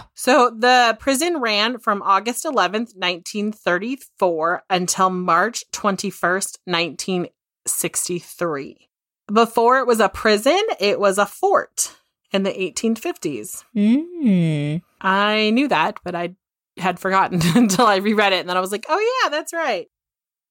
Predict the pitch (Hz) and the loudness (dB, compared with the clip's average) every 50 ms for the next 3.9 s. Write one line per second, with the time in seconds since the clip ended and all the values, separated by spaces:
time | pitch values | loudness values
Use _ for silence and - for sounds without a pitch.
0 | - 247 220 214 247 262 269 294 285 285 277 269 262 - - - - - 302 285 | -14 -10 -6 -4 -2 -2 0 -2 -2 -2 -2 -2 -2 -4 -6 -8 -6 -4 -4 -2
1 | 294 294 294 294 277 240 240 220 - - 233 233 226 220 220 214 - - - - | -2 0 0 0 0 0 -2 -2 0 2 2 2 2 0 -2 -4 -8 -12 -8 -4
2 | 220 214 202 196 208 190 - - 226 220 - - - 254 226 208 - 220 214 214 | -2 -2 -2 -2 -4 -4 -4 -4 -6 -6 -6 -6 -6 -6 -6 -4 -4 -4 -4 -2
3 | 208 208 208 208 - - - _ _ _ - 202 196 202 220 240 254 - | -2 -4 -4 -6 -8 -14 -20 _ _ _ -2 -2 0 2 2 2 2 0